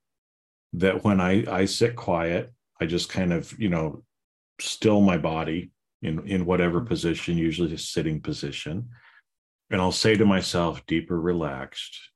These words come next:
Speaker 1: deeper relaxed, deeper relaxed,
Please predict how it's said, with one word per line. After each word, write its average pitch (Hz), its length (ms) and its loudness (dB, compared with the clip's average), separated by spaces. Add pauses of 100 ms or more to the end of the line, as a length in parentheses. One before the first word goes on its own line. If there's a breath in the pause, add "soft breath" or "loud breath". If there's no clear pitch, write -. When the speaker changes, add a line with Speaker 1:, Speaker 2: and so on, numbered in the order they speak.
(220)
Speaker 1:
deeper 78 320 -2
relaxed, 64 1000 -6 (380)
deeper 71 340 -8
relaxed, 71 920 -12